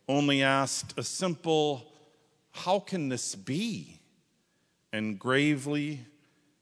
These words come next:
courteously took to heart the angel's reply,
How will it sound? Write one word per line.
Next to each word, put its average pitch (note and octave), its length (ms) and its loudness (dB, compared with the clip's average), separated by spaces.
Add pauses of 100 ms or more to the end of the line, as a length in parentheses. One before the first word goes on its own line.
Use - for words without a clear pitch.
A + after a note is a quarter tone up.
(180)
courteously C3+ 1080 0 (500)
took - 540 -2
to D3 160 -6
heart C3 520 0
the C3+ 160 -6
angel's A#2+ 600 -2
reply, E2 840 0